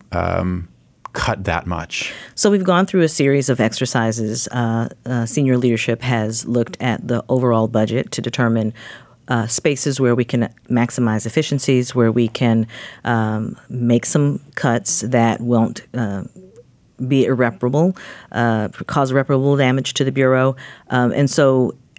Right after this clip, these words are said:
Speaker 2: I don't want to suggest that there's just a, a singular,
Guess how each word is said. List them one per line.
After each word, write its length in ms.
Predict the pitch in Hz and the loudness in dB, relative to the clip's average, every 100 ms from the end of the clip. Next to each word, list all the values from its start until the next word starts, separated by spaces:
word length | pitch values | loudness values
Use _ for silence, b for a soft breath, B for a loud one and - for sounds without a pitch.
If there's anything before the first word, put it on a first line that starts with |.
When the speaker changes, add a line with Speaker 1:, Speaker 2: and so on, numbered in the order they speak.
| - | -6
Speaker 2:
I 80 | 135 | -2
don't 200 | 151 117 | 0 2
want 180 | 147 147 | 0 0
to 60 | |
suggest 380 | 151 139 139 127 | -2 -2 0 0
that 120 | 131 | 0
there's 240 | 131 120 113 | 2 2 0
just 320 | 127 117 - | -2 -2 0
a, 320 | 113 110 - | -2 -2 -4
a 20 | |
singular, 720 | 113 - 139 135 127 123 123 | -6 -2 0 2 2 2 0